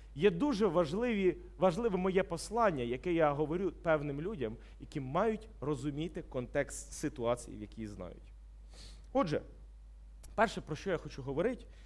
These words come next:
це розвідка потрібна, щоб зберегти життя довірених йому людей. Вартовий від народу відповідає за те, щоб зберегти життя. Вартовий. Раніше, ще маленький контекст,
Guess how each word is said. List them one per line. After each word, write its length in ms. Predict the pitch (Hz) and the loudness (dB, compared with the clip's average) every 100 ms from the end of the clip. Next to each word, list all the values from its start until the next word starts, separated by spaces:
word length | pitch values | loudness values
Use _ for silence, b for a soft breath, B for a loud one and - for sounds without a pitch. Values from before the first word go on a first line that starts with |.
| b b - | b b 2
це 280 | 185 165 - | 6 6 6
розвідка 600 | 160 277 196 160 - 120 | 4 6 4 2 2 0
потрібна, 400 | - 160 262 226 | 0 -2 -2 0
щоб 220 | - 180 | 0 -2
зберегти 500 | 143 139 165 - 269 | 2 4 4 2 -2
життя 420 | 160 170 - 165 107 - - - | 0 -2 2 2 2 -8 -18 -10
довірених 460 | 127 123 160 139 113 | -4 -2 -2 -4 -8
йому 180 | 110 110 | -10 -10
людей. 320 | 104 98 85 - - - - - - - - - | -10 -10 -12 -12 -18 -18 -18 -18 -18 -18 -18 -4
Вартовий 600 | 135 156 160 165 247 254 - | 2 2 4 2 2 0 -6
від 200 | 135 151 | -8 -4
народу 420 | 160 170 123 104 - - - - - - - b b - | -2 -2 -2 -6 -12 -16 -18 -18 -18 -18 -18 b b -4
відповідає 540 | 147 202 214 220 170 | -2 0 4 6 6
за 100 | 151 | 4
те, 120 | 190 | -2
щоб 160 | 220 147 | -6 -6
зберегти 500 | 123 135 156 151 170 | 0 2 2 2 -4
життя. 340 | 135 135 107 80 - - - - - | -4 -6 -8 -12 -16 -18 -18 -18 -16
Вартовий. 560 | 113 170 175 247 185 95 - - - b b b b b b | 0 0 0 -2 -2 -4 -12 -18 -18 b b b b b b
Раніше, 500 | - 220 339 - 156 151 - | 4 6 4 4 2 2 -10
ще 280 | - - 220 | -6 4 4
маленький 500 | 160 170 190 196 180 | 6 6 8 6 0
контекст, 600 | - 165 262 262 - - | -2 -2 0 0 -4 -14